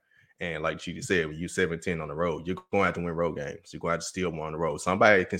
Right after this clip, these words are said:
come to your house and steal one, a la Minnesota first round last year,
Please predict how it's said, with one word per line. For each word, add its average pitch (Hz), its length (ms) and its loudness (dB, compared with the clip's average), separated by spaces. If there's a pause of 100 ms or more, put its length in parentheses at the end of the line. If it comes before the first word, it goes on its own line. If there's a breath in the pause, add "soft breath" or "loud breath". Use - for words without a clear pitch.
come 92 160 0
to 92 40 0
your 87 120 0
house 90 180 4
and - 60 -12
steal 92 220 0
one, 78 240 -6 (120)
a 87 140 6
la 85 180 2
Minnesota 85 560 -2 (220)
first 87 200 0
round 85 280 0
last 67 280 -8
year, - 140 -16